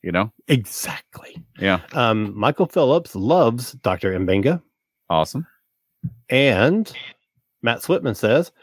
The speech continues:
Speaker 2: "One of the strengths of this show is its emotional intelligence. It really works as a form of therapy."
Speaker 1: Hmm. Okay.
Speaker 2: I love that sentiment.
Speaker 1: Yeah, absolutely. That's one thing I love about Star Trek in general is that it can just drop an episode that has, like, really, like,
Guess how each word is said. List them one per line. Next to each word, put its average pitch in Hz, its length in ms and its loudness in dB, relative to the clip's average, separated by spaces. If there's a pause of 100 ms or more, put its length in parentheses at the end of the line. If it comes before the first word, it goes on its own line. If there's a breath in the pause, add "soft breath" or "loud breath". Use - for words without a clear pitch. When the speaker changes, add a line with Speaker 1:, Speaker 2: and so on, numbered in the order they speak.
(300 loud breath)
Speaker 2:
"One 131 200 4
of 185 100 2
the 190 80 0
strengths 165 340 0
of 127 120 2
this 127 160 2
show 110 480 4
is 113 240 2
its 107 180 2
emotional 110 760 2
intelligence. 95 680 2
It 117 140 -2
really 127 320 4
works 110 380 2 (100)
as 104 160 2
a 101 60 2
form 101 300 2
of 95 120 0
therapy." 87 560 0 (760)
Speaker 1:
Hmm. 240 120 -2 (460)
Okay. 131 280 -2
Speaker 2:
I 233 200 2
love 110 400 2
that 82 220 -2
sentiment. 80 500 -4 (540)
Speaker 1:
Yeah, 285 220 4 (160)
absolutely. 147 400 0
That's 139 180 4
one 226 120 2
thing 185 120 2
I 147 60 4
love 131 140 4
about 110 180 2
Star 113 160 2
Trek - 240 -6
in 90 80 -8
general 92 340 -2
is 80 120 -10
that 87 240 -2 (320 loud breath)
it 113 80 0
can 123 100 -8
just 131 100 -4
drop 147 200 0
an 117 40 0
episode 117 340 0
that 98 100 -2
has, 95 320 0
like, 95 160 -2
really, 117 360 0
like, 101 160 -2